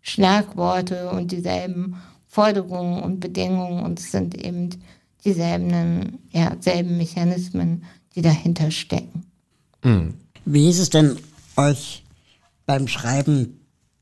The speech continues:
Speaker 3: des, des Buchs gegangen, im Sinne von, man, man taucht so in so eine Thematik ein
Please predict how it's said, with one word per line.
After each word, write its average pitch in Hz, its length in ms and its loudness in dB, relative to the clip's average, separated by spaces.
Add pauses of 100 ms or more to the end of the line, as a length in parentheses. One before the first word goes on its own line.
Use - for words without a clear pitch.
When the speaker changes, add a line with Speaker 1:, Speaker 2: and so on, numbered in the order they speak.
Speaker 3:
des, 123 140 0
des - 240 -4
Buchs - 320 -4
gegangen, 139 500 0
im 123 180 -2
Sinne 131 280 0
von, 120 320 0 (340)
man, 123 340 4
man 117 380 0 (180)
taucht 135 280 2
so 139 60 -2
in 123 120 2
so 123 60 -2
eine 123 160 -2
Thematik 117 500 -4
ein 139 480 0